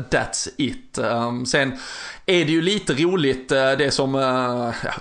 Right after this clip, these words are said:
uppdagats, eh, är väl kanske en, eh, en förstärkning på det. Men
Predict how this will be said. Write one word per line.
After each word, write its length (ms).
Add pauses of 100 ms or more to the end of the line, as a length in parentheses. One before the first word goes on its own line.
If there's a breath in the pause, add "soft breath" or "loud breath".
uppdagats, 840
eh, 320
är 40
väl 100
kanske 340
en, 180
eh, 280
en 120
förstärkning 520
på 240
det. 60
Men 280